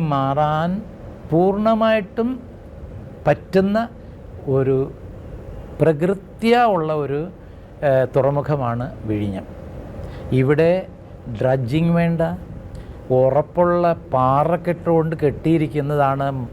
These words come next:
അതിൻ്റെ കര. അതിൽ, അതിൽ എത്ര ഇന്ന് വരെയുള്ള സൈ-, ഇന്ന് വരെയുള്ള അവരുടെ ടെക്നോളജിയിൽ ഉണ്ടാക്കിയിട്ടുള്ള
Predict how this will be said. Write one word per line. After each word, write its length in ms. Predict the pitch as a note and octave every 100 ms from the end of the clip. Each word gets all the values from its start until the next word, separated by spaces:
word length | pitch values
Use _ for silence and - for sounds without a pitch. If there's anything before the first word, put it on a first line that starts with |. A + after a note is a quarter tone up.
| - - - -
അതിൻ്റെ 300 | C3 A#2+ C3 B2+ - - - - - -
കര. 160 | B2 B2+ - - - - - - - - - - B2
അതിൽ, 180 | C#3 D3 C3+ - - - - C3+
അതിൽ 180 | C#3+ D#3+ F#3 E3+ C#3+
എത്ര 220 | D3 - G3+ F3
ഇന്ന് 260 | E3 F#3 A#3+ A3+
വരെയുള്ള 400 | A3 G#3 F3+ F3 F3
സൈ-, 300 | D3+ C#3+ D3+ D3+ C#3 C3+ E3+
ഇന്ന് 140 | F3 G#3
വരെയുള്ള 380 | G3+ F#3 F3 F3 G#3 - - - -
അവരുടെ 240 | D#3+ E3 D#3
ടെക്നോളജിയിൽ 640 | D#3 D3 D#3 F3 F#3 F3 F#3+ E3
ഉണ്ടാക്കിയിട്ടുള്ള 600 | D3+ D3+ D#3+ D3+ D3+